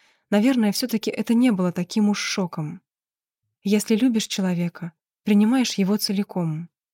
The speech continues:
с достоинствами и недостатками. Она никогда не могла определить настроение отца по голосу. Всех остальных — да. Мужа,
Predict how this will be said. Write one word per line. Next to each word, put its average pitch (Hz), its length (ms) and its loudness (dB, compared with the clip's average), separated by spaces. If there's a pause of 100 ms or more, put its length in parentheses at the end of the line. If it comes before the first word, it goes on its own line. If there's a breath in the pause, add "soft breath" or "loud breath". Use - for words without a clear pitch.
(420)
с 196 80 -6
достоинствами 202 960 0
и 262 80 0
недостатками. 170 880 -2 (840)
Она 202 180 4
никогда 208 420 2
не 233 100 4
могла 202 360 2
определить 202 480 0
настроение 190 720 0
отца 196 400 -6
по 202 160 -2
голосу. 170 680 -2 (720)
Всех - 260 -2
остальных — 226 680 0
да. 175 360 -2 (680)
Мужа, 220 500 2